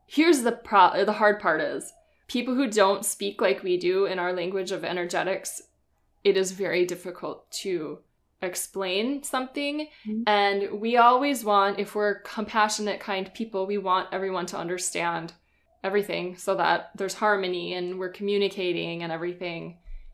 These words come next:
Speaker 1: Sometimes we just have to realize that it's okay that not everyone understands us.
Speaker 2: Yeah, that's a hard pill to swallow. That's true.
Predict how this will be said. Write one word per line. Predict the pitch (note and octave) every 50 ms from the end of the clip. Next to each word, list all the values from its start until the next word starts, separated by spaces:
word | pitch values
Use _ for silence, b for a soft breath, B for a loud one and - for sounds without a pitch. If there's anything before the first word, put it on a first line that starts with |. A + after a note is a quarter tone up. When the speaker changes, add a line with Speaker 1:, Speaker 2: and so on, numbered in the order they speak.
| - - _ _ _ _ _
Speaker 1:
Sometimes | - - - G3+ G3 G3+ - G#3+ G3+ G3+ G3+ -
we | A3 G#3+
just | - - F3 F3 - -
have | F3 E3+ E3+ -
to | - F#3 F3+
realize | F3+ F3+ F3 F3+ F#3 F#3 F3+ F3+
that | - F3 F3+
it's | F3 - - G3
okay | F#3+ - - F3 F3+
that | F3+ E3 -
not | E3 D#3+ F3 F3
everyone | F3 F#3 F#3 F3+ F3 F3
understands | E3+ F3 F#3 G3 - - - - - G#3+ -
us. | - - A3 - - - _ _ _ _ -
Speaker 2:
Yeah, | A3+ G#3 G#3 G3+ G3 _ _ _ _ -
that's | G#3+ G#3 G#3+ D#4+
a | D4+
hard | C4 B3 A3+ A#3
pill | A#3+ G3+ F#3+ F#3+
to | F#3+
swallow. | - F3 E3 E3 E3 E3
That's | F3+ G3 G3+ G3 - -
true. | - - - - -